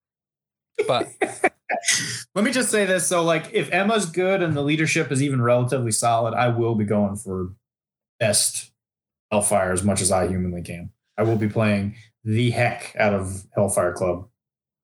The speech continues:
Speaker 1: Yeah, I would
Speaker 2: I'm s-
Speaker 1: really like to see some Hellfire Grunts too. I think that would be really awesome,
Speaker 2: Yeah.
Speaker 1: especially with Shaw
Speaker 2: That
Speaker 1: or
Speaker 2: might be,
Speaker 1: something
Speaker 2: that
Speaker 1: like
Speaker 2: might be Mastermind's thing, actually, now that they mentioned Mastermind.
Speaker 1: No, I'm not super familiar with Mastermind. What's, what's his whole deal?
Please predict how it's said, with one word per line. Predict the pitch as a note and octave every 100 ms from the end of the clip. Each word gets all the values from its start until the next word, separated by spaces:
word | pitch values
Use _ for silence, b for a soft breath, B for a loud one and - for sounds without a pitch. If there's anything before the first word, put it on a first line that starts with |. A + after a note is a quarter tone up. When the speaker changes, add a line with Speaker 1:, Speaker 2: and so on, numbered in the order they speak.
| _ _ _ - B D3
Speaker 1:
Yeah, | F3 F3
I | G3+
would | A#3+
Speaker 2:
I'm | B2+
s- |
Speaker 1:
really | C#3
like | C3 B2
to | A#2+
see | C3+
some | A2
Hellfire | G#2+ B2 G#2+ G#2
Grunts | G#2+ G2+ -
too. | - G2+
I | G2
think | A#2 G#2+
that | F2+
would | F#2+
be | F#2+ G2+ - _ _ _ _ _ _ _
really | C3 G#2 G2
awesome, | F#2 -
Speaker 2:
Yeah. |
Speaker 1:
especially | G2+ C3+ - G#2+
with | G2
Shaw | - G2+ F#2+ F#2+
Speaker 2:
That |
Speaker 1:
or | E4+
Speaker 2:
might | F#4+
be, | D4+
Speaker 1:
something | A3+
Speaker 2:
that | C#4
Speaker 1:
like | G#4
Speaker 2:
might | G#4+
be | C4+
Mastermind's | G#3 G3+ - C#3 A2+ G#2 G#2
thing, | A2 F#2 F#2 F#2+
actually, | A2 G#2 G2
now | A2+
that | A#2
they | G#2+
mentioned | G#2+ G#2 G2
Mastermind. | F#2+ G2 F#2+ F2 F2+ F#2 _ _ _ _ _ _ _ _ _ _ _ _ _ D3+
Speaker 1:
No, | G#3+ G#3
I'm | B3
not | D#4+ B3
super | - G3
familiar | - E3 E3+ B2
with | G#2
Mastermind. | G2+ G2+ - G2 F#2+
What's, | D3 D3+
what's | D#3 D#3
his | D#3 -
whole | G#2+
deal? | F#2+ F#2+ F2